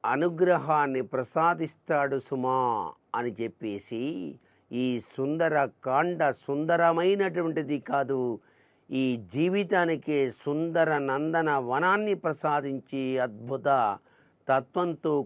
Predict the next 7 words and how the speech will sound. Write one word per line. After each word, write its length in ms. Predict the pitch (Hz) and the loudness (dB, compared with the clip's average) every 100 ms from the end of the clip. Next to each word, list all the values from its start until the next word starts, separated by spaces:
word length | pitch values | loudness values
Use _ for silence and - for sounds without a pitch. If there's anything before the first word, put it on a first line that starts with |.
| - | -4
కూడినటువంటి 840 | 139 135 127 123 107 120 95 127 120 104 92 _ _ _ - | -4 -2 -2 -2 -6 -8 -6 -6 -4 -4 -8 _ _ _ -12
విశేషాంశంగా 1200 | 107 117 - 175 165 160 135 101 127 120 110 117 110 90 | -6 -6 0 0 0 -4 -4 -6 -6 -4 -2 -4 -4 -6
గుర్తిరుగుతూ 720 | 117 107 147 131 107 104 156 190 196 143 - _ _ _ _ _ _ - | -10 -6 -4 -2 -4 -4 -2 0 0 -2 -6 _ _ _ _ _ _ -12
రామ్ 580 | 90 104 143 151 151 135 | -2 4 6 6 4 2
రామాయ 560 | 131 139 139 135 131 127 127 | 2 2 2 0 0 -2 -4
నమః 280 | 123 110 117 123 117 104 92 80 55 - _ _ _ _ _ _ - | -2 -2 0 0 0 -2 -4 -8 -14 -20 _ _ _ _ _ _ -8
అని 160 | 131 | -6